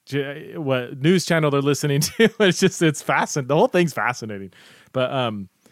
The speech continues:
le-, let's, I wanna talk, hear about your transition. I mean, you've gone from a large church to a much smaller church,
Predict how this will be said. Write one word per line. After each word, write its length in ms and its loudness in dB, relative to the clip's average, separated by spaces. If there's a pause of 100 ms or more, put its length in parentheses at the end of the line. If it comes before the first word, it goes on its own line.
(360)
le-, 220 4
let's, 260 4
I 80 0
wanna 180 4 (120)
talk, 180 -2
hear 120 4
about 200 2
your 60 2
transition. 580 0
I 60 0
mean, 120 0
you've 140 2
gone 220 2
from 140 -6
a 40 0
large 360 2
church 280 0
to 100 0
a 40 -2
much 180 -2
smaller 380 0
church, 480 -4